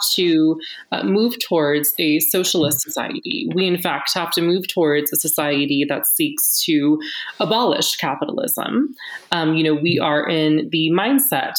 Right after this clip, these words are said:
that capitalism has only ever served to oppress, oppress queer and trans people, whether it comes, you know, to healthcare, when it comes to medicine, when it comes to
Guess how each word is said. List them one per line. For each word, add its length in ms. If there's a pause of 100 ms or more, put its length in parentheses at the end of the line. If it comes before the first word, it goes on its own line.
that 160
capitalism 720
has 220
only 280
ever 200
served 500 (220)
to 260 (100)
oppress, 540
oppress 400 (160)
queer 220
and 120
trans 300
people, 260
whether 200
it 120
comes, 440 (340)
you 160
know, 60
to 100
healthcare, 640
when 120
it 120
comes 280
to 100
medicine, 580
when 120
it 80
comes 260
to 80